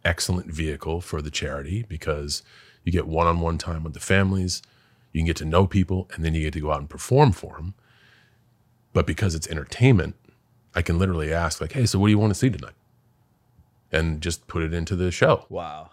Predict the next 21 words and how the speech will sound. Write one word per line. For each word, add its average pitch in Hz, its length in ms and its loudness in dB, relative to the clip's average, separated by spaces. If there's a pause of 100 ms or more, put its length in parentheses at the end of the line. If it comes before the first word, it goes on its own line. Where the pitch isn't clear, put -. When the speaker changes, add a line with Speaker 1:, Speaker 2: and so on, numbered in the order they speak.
(120)
Speaker 1:
And 87 140 -2
then 80 80 0
I 78 80 -2
know 80 160 0
where 80 180 -2
people 78 300 -6
are 71 60 -8
sitting, 127 340 2
so 101 140 0
I 76 80 0
can, 80 260 -8 (140)
I 92 40 -6
can 82 160 -8
truly 110 380 2
curate 87 560 -4 (960)
an 82 80 2
experience 82 640 0
that 78 240 -4 (600)
is 85 200 2
an 85 80 -4
escape. - 480 -8